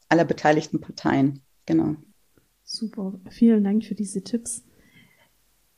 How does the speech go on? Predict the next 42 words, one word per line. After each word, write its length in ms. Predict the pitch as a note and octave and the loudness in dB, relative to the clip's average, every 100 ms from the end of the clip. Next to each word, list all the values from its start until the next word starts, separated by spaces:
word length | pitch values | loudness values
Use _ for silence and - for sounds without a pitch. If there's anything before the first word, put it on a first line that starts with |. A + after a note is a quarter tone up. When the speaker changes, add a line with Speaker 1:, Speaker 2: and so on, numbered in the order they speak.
| _ | _
Speaker 2:
Jetzt, 420 | A3 - - - | -14 -12 -14 -8
äh, 120 | G3 | -8
zum 200 | G3 G#3 | -2 0
letzten 380 | G3+ C#4+ - - | 2 0 0 -2
Teil, 260 | A#3 A3+ A3 | 2 0 2
wo 140 | A#3+ | -2
kann 280 | B3 A#3+ A#3+ | -2 -4 -2
man 160 | A#3 A3 | 0 -2
dich 180 | A3 | -4
denn 200 | - G3 | -6 -6
finden? 580 | G3 - B3+ C4+ B3 F3+ | -4 4 4 4 -2 -4
Also 220 | D#3+ F3+ | -4 -4
wenn 160 | F#3 G3 | -2 -2
sich 160 | G3+ G3 | -4 -8
jetzt 180 | - | -12
eine 160 | F3+ F#3 | -6 0
Hörerin 380 | D4 C#4 G#3+ G3+ | 0 0 -2 -2
angesprochen 680 | A3+ B3 A#3 - G#3+ G#3 | -2 -2 -4 -4 -4 -4
fühlt, 540 | - - G#3+ G#3+ G#3+ G#3 | -8 -4 -2 0 -2 -4
ähm, 500 | F3+ F3+ F#3 F#3+ B3 | -4 -2 -2 -2 -4
oder 300 | G#3 F3 F3+ | -4 -4 -4
ein 140 | F#3+ | -2
Hörer 400 | G3+ A3+ A#3 A3 - - - - | 0 0 -2 -6 -8 -20 -20 -8
und 440 | G3+ G3 G3 - | -2 -2 -4 -8
da 340 | F3 F3+ F#3+ - - - | -4 -2 -4 -8 -18 -2
mehr 480 | F#3 F3+ F#3+ F#3 F#3 | 2 4 4 2 -4
erfahren 520 | F#3 F#3 F3 F3+ F3 | -6 -2 0 2 0
möchte, 580 | E3 E3 - D#3 D#3 F3+ - - | -2 -8 -12 -12 -10 -12 -14 -6
was, 340 | G3 - - | -6 -6 -8
äh, 140 | F3+ F#3 | -6 -2
wo 80 | |
kann 140 | A3+ A#3 | 2 4
man 80 | G#3+ | 2
dich 120 | - | 0
finden 240 | C4+ C4 | -2 0
und 140 | G#3 G3+ | -2 0
was 160 | G#3+ | -2
ist 140 | G#3+ - | -4 -6
gerade 340 | G3 F3+ F#3 | -6 -4 -6
aktuell 400 | F3 - D#3+ E3 | -10 -8 -8 -6
bei 140 | E3+ | -8
dir? 220 | D#3+ D3+ | -10 -10